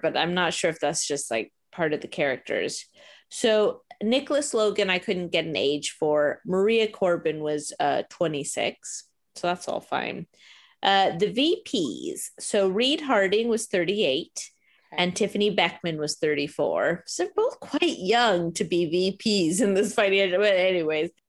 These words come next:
Speaker 1: The, uh, photographer was, uh, Ted Duffy, and he was forty-six. Sean Riley, the cop, was fifty-seven.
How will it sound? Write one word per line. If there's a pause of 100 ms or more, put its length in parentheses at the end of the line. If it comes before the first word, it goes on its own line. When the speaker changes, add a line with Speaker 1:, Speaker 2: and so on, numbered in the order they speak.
(380)
Speaker 1:
The,
uh, (380)
photographer
was, (140)
uh,
Ted
Duffy,
and
he
was
forty-six. (460)
Sean
Riley,
the
cop,
was (120)
fifty-seven.